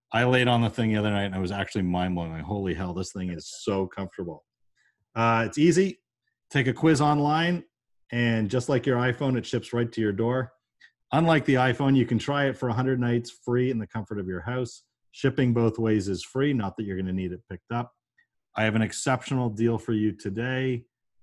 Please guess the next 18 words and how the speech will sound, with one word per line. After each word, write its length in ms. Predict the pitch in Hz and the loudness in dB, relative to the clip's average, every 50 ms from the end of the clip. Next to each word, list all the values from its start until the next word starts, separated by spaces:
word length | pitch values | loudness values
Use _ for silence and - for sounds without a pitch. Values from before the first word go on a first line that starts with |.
| _ - | _ -10
Uh, 240 | 98 101 98 101 101 | -6 -4 -2 -2 -2
you 140 | 101 104 110 | -2 0 2
use 220 | 123 135 131 117 | 4 2 2 2
the 80 | 135 113 | 0 -4
pro-, 420 | - _ - 139 139 139 147 151 | -6 _ -6 -4 -2 -2 -2 -4
use 240 | 127 135 151 170 156 | -2 0 0 0 2
the 100 | - - | 0 -2
promo 380 | - - 151 156 151 147 135 120 | -4 -4 -4 -2 0 0 -2 -2
code 320 | - 135 123 117 - _ | -2 -2 -2 -4 -4 _
press 380 | - - 143 143 135 - - 123 | -10 -6 -4 -4 -4 -4 -6 -6
row 440 | 120 123 120 107 95 87 82 82 - _ _ _ _ _ _ _ _ _ _ _ _ _ - | -4 -2 -2 -2 -4 -4 -8 -10 -14 _ _ _ _ _ _ _ _ _ _ _ _ _ -8
at 200 | 107 - - - | -8 -8 -8 -4
checkout 420 | - 131 123 123 - 151 156 165 160 - - | -4 -4 -4 -2 -2 -2 -2 -2 -4 -6 -6
and 100 | 113 107 | -4 -2
get 220 | 113 113 110 - | -2 -4 -4 -6
twenty-five 640 | - - 120 123 131 123 123 - 113 113 110 - - | -8 -6 -4 -2 -2 -2 -4 -4 -6 -6 -6 -6 -8
percent 400 | - 98 - - 110 104 101 104 | -10 -12 -12 -10 -8 -8 -6 -4
off. 340 | 123 135 139 135 131 - _ | -2 -2 -2 -2 -4 -6 _